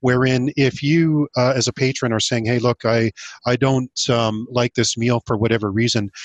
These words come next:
there really is no debate. Most restaurants simply will take that away and, um, remake another one, uh, to make sure that,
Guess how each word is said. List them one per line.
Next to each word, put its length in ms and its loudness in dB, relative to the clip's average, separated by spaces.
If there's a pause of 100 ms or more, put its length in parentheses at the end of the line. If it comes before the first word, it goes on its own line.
(240)
there 100 4
really 280 4
is 180 2
no 120 2
debate. 440 -2
Most 260 2
restaurants 500 0
simply 280 0
will 140 2
take 300 -2
that 360 0
away 480 0
and, 400 -2
um, 440 -2
remake 460 -2
another 260 0
one, 300 -2 (360)
uh, 200 2
to 100 -4
make 200 0
sure 320 0
that, 260 0